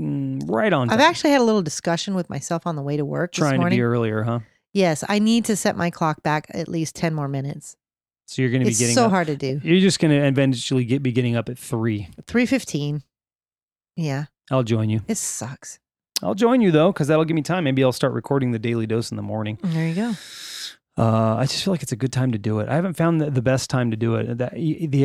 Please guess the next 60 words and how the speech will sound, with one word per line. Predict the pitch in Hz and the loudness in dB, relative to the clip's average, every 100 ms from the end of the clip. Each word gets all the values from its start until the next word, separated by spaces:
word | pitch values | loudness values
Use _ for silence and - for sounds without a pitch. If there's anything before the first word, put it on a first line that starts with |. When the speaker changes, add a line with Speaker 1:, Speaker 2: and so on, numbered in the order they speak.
| 151 | 2
Speaker 1:
evening | 170 165 160 170 160 | 2 2 4 4 6
is | 135 131 | 4 4
not, | 131 131 | 2 0
uh, | 151 - 151 139 - - - - | -8 -12 -10 -10 -10 -12 -16 -12
Speaker 2:
You | 180 170 | -4 -2
have | 156 | -2
Speaker 1:
like, | 151 147 | 0 0
Speaker 2:
nothing | 151 | 2
Speaker 1:
I | 160 | 4
did | 233 | 4
it | 240 | 4
Speaker 2:
left. | |
Speaker 1:
yesterday. | 156 160 180 - 151 127 | 4 4 4 2 4 4
I | |
recorded | 123 127 - 151 135 120 | 4 0 2 2 2 0
Mondays | 123 139 131 113 110 - - - | 2 2 4 2 0 -4 -10 -10
yesterday, | 131 123 127 - 113 104 104 104 _ _ _ _ - | -2 0 0 -4 -6 -4 -4 -6 _ _ _ _ -6
and | 139 131 127 127 135 | 0 2 2 2 2
I | |
was | 139 - | 0 0
still | - 165 | -2 -2
sort | 156 - 135 143 | -2 0 2 4
of | 139 | 2
hungover. | 120 143 127 127 156 170 143 _ | 0 2 2 2 0 -2 -4 _
And | - 135 131 | -2 0 2
I | 131 | 2
listened | 139 139 151 123 | 2 2 0 0
to | 135 | 0
it | 120 | 0
this | 120 135 | -4 0
morning. | 131 | 0
I | 123 | 0
was | 117 | 0
like, | 113 117 | -4 -4
"That | 120 117 | -6 -6
sounds | 117 127 127 - - - | -10 -10 -10 -12 -18 -10
like | 101 - | -10 -10
I'm | - - 156 | -12 -10 -4
Speaker 2:
Garbage. | 156 147 - | -2 0 2
Speaker 1:
way," | 135 135 131 | 2 4 2
I, | 139 147 | 0 -2
I | 135 | -2
f-, | - | -4
I | 151 | -2
sound | 131 180 180 | 0 2 2
like | 165 123 | 2 0
low | 127 139 151 | 2 4 4
energy | 143 139 117 120 | 4 2 2 0
Mike | 117 117 120 - | 2 0 -2 -6
from, | - - 117 120 - | -8 -2 2 0 0
<laughs> | |
Speaker 2:
<laughs> | - 190 - - - | -2 -2 -6 -4 4
The | 311 254 | 4 4
Speaker 1:
from | 220 | 2
Your | 202 185 | 4 6
Speaker 2:
Artificial | 185 - - 135 | 4 4 4 4
Speaker 1:
Artificial | 135 123 - 180 107 | 4 4 4 4 0
Speaker 2:
Friends. | - 123 117 98 | 2 0 0 -4
Speaker 1:
Friends. | |
Speaker 2:
Yeah. | 60 - | -8 -10